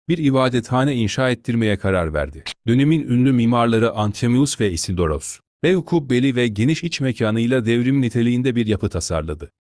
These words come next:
Ayasofya, yalnızca beş yıl gibi kısa bir sürede tamamlandı ve beş yüz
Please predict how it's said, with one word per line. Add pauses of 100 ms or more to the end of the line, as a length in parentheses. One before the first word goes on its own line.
(100)
Ayasofya, (220)
yalnızca
beş
yıl
gibi
kısa
bir
sürede
tamamlandı (260)
ve
beş
yüz